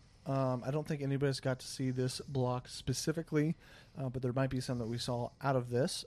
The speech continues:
Um, Where Are the Flies? Directed and produced by Philip Davis, or Davies. Uh, Emperor of My Melod-,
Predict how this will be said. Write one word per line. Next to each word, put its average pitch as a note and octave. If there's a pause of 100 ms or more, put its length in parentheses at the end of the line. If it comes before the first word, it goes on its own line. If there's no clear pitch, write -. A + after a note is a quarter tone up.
Um, B2
Where D3+
Are D3
the C#3
Flies? C3 (680)
Directed C#3
and C3
produced B2+
by A#2+
Philip A#2+ (720)
Davis, C#3 (220)
or C3
Davies. C3 (460)
Uh, C3 (100)
Emperor G3 (120)
of D3+
My C#3 (540)
Melod-, C#3+